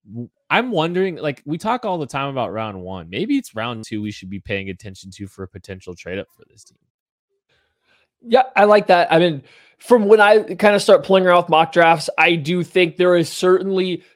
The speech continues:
Speaker 2: there almost always is a safety, a wide receiver,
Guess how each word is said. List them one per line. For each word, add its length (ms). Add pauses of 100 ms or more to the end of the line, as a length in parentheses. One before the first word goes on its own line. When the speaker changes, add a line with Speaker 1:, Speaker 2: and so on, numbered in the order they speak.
Speaker 2:
there 180
almost 380
always 560
is 560 (280)
a 80
safety, 800
a 80
wide 360
receiver, 760